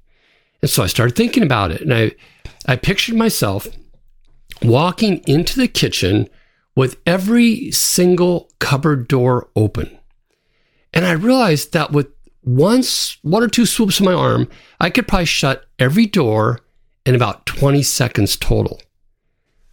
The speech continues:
And I kept thinking about it. And the more I thought about it, the more I realized that, like, in twenty seconds a night, I could be free of the gr-, I could, like,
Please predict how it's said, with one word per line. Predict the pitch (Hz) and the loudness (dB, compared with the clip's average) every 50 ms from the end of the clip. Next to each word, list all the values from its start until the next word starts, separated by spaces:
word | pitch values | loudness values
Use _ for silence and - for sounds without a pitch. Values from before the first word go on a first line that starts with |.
| _ _ _ - - - - | _ _ _ -20 -20 -20 -10
And | - - | -8 -8
I | |
kept | - - 120 120 - | -4 -2 -2 -2 0
thinking | - 196 220 - - 202 139 | -2 -2 -2 0 -2 -4 -4
about | 95 90 90 87 - - - | -4 -4 -6 -4 -4 -4 -4
it. | - - - - - _ _ _ _ _ _ _ _ | -6 -10 -16 -20 -20 _ _ _ _ _ _ _ _
And | - 98 101 | 0 0 2
the | 101 107 | 2 2
more | 117 110 123 | 2 2 2
I | |
thought | 113 - - 202 233 269 269 | 0 0 0 0 0 0 0
about | 226 147 123 104 98 95 - | 0 0 0 -2 -2 -4 -4
it, | |
the | - 104 | -2 0
more | 107 123 151 190 | 2 2 2 2
I | 185 | 0
realized | 196 156 151 127 131 147 - - | 0 0 0 0 -2 -4 -2 -2
that, | 135 104 | -2 -2
like, | 110 110 - - - _ _ _ _ _ _ _ - | -2 -4 -6 -8 -14 _ _ _ _ _ _ _ -6
in | 123 95 | -6 -4
twenty | - - - - 110 131 185 190 | -4 -4 -4 -2 0 0 0 0
seconds | - - - 143 139 - 143 117 113 - | 0 0 -2 -2 0 0 0 0 0 0
a | 95 | 0
night, | 92 85 85 90 107 160 220 254 269 - - _ _ _ _ _ _ _ _ _ _ _ _ _ _ _ _ _ _ _ _ _ _ - | 0 2 2 2 2 2 0 0 -2 -6 -14 _ _ _ _ _ _ _ _ _ _ _ _ _ _ _ _ _ _ _ _ _ _ -4
I | - 139 165 196 | 0 0 0 0
could | 196 - - 135 104 104 | 0 0 -2 -2 -2 -2
be | 113 107 95 92 85 - - | 0 0 2 2 0 -2 -4
free | - - - - - - - - - - - 240 214 151 95 78 69 - _ _ _ _ _ _ - | -10 -14 -20 -20 -20 -20 -14 -12 -6 -2 0 2 2 2 0 -4 -8 -12 _ _ _ _ _ _ -2
of | 151 - 151 131 | -2 0 0 0
the | - 127 | 0 -2
gr-, | - - - 160 151 110 - - - - - - - | -2 -2 0 0 0 0 -2 -4 -10 -12 -8 -4 -4
I | 165 | -2
could, | - - 262 165 | -2 -2 -2 -2
like, | 123 - 135 - | -2 -4 -6 -8